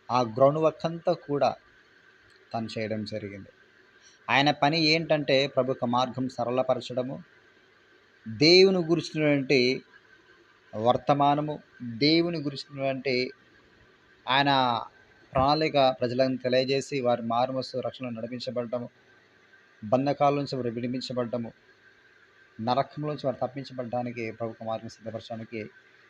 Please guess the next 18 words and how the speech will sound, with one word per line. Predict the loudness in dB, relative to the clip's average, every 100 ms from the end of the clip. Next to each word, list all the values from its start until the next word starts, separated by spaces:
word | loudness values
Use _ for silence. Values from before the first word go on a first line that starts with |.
| _
మొదటగా | -8 -4 -4
పిలువబడ్డాడు. | -4 -6 -6 -6 -8 -12 -14 -20 _ _ -20 _ _ _ _ _ -20 -10
అయితే | -4 0
యేసుక్రీస్తు | 0 0 -6 -2
ప్రభువారు | -2 0 0 0 -2 -4
ఆయన | -4
గురించి | -4 -6
చెప్పిన | -8 -8
మాట | -4 -2 -2
ఏంటంటే, | -8 -8
"అతడు | -6 0 2 0 -4 _ _ _ _ 0
మండుచున్న | 4 6 4 2 2 0 0 4 6 4
దీపమై | 2 0 0 2 2 4 4 2 -4 -8 -10
ఉన్నాడు" | -8 -8 -8
అని. | -10 -14 -18 _ _ _ _ _ _ _ _ _ _ _ _ _ _
దేని | 2 4 6 6
కొరకు | 4 4
ఆయన | 2